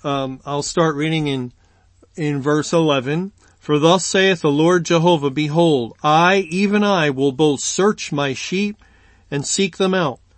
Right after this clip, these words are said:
as a shepherd seeketh out his flock in the day that he is among his sheep that are scattered. So will I seek out my sheep,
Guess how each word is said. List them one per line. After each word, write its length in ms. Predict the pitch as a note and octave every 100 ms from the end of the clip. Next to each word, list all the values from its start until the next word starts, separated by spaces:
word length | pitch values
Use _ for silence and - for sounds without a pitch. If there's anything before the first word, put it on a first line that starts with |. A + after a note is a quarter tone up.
| _ _ -
as 160 | D#3
a 60 | F3
shepherd 580 | - A3 G#3 C#3+ A#2 -
seeketh 420 | - F#3+ F3+ F3+
out 200 | E3+ D3+
his 240 | E3 -
flock 440 | - E3+ D#3+ C3+ D3
in 120 | C#3+
the 80 | C3+
day 320 | D#3+ E3 D3
that 180 | C3+ C3
he 140 | D3+
is 140 | C#3+
among 320 | C#3+ C#3+ D3+ C#3
his 180 | D3
sheep 320 | - - D#3+ -
that 120 | C#3
are 80 | C3+
scattered. 580 | - E3 D#3+ C3+ A#2 A2 _ _ _ _ _
So 280 | - G#3+ G3+
will 200 | F3 D#3+
I 120 | D#3
seek 360 | - F#3 E3 D#3+
out 260 | D3 -
my 280 | D#3 G3 G3+
sheep, 380 | - C#3 B2